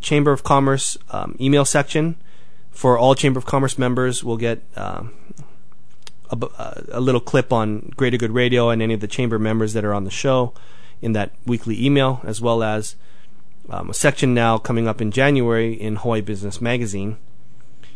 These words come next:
And then coming up also in January is the, uh, Star Bulletin section that we have coming out. So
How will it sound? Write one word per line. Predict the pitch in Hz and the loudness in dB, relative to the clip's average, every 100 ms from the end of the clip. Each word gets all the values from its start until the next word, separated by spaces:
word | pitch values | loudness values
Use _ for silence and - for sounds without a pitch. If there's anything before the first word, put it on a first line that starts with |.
| - | -6
And | 120 120 | -2 0
then | 120 117 | 2 0
coming | 127 135 127 | 2 2 2
up | 123 - | 0 0
also | 120 - | 0 0
in | 117 107 | -2 0
January | 117 113 113 113 110 110 | 0 0 0 0 0 -2
is | 110 107 104 104 - - - - - - | -4 -2 -4 -4 -6 -6 -8 -8 -8 -6
the, | 110 113 104 101 | -2 0 2 0
uh, | 95 90 | 0 -2
Star | - 131 | 2 4
Bulletin | 113 127 120 113 104 101 - - - - - - - - - - | 6 4 2 0 -2 -2 -6 -6 -6 -6 -6 -6 -6 -6 -6 -6
section | - 127 - 117 | 0 0 0 -2
that | 110 | 0
we | 107 | 0
have | 107 104 | -2 -2
coming | - 104 | -2 -2
out. | 92 - | -2 0
So | - 131 - | 4 4 4